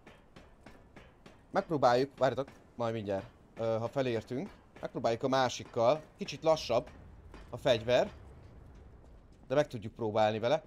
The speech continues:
Nem tudom, hogy ő most robot, vagy démon, vagy mi a fasz. Mert amúgy nem ártana tudni. Mondjuk reagál a tűzre, de, hát nem tudom.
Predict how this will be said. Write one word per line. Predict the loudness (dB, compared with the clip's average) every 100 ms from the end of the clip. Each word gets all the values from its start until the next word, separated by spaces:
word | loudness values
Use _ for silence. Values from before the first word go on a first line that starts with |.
| -2
Nem | -2 2
tudom, | 0
hogy | 0
ő | 0 0
most | -2 -6 -10 -6
robot, | 0 0 2 0
vagy | -2 -2
démon, | -2 -2 -2 -2
vagy | -2 -2
mi | -2
a | -2
fasz. | -2 -6 -8 -20 -20 _ -20 _ _ -20 -8
Mert | 0 2
amúgy | 2 0
nem | 2
ártana | 0 0 -4 -4
tudni. | -6 -4 -4 -6 -16 _ -20 -20 -20 -20 -20 -20 -20 -10
Mondjuk | -6 0
reagál | 4 6 6 6 4
a | 0
tűzre, | -4 -8 -8 0 0
de, | 6 6 6 2 -10 -10 -10 -10 -12 -18 -6
hát | 0 0 2
nem | -2
tudom. | 0 -2 -2